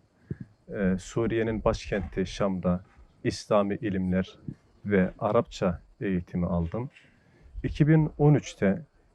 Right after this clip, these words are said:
e, aynı zamanda ön lisansı bitirdikten sonra Diyanet İşleri Başkanlığı'nda İmam Hatip olarak Maraş Göksu'nda göreve başladım. E, naklen Gaziantep'te iki buçuk yıl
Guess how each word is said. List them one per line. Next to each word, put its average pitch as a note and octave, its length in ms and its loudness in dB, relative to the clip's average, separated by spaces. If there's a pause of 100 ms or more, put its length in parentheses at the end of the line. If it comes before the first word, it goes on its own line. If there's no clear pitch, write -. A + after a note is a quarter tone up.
(280)
e, F#2+ 380 0 (440)
aynı C3+ 260 6
zamanda G#2+ 540 0 (100)
ön B2+ 200 4
lisansı G#2 500 -4
bitirdikten F#2+ 580 -6
sonra G2+ 500 -6 (920)
Diyanet A#2+ 440 0
İşleri G#2+ 320 -6
Başkanlığı'nda F#2+ 880 -2
İmam G#2 240 -2
Hatip - 420 -10
olarak F2+ 460 -4
Maraş B2 340 0
Göksu'nda A2+ 500 -4
göreve G2 400 -2
başladım. E2+ 480 -6 (1600)
E, G#2 240 -2
naklen B2 520 2
Gaziantep'te G#2+ 920 0
iki B2 240 -2
buçuk - 360 -8
yıl F#2 180 0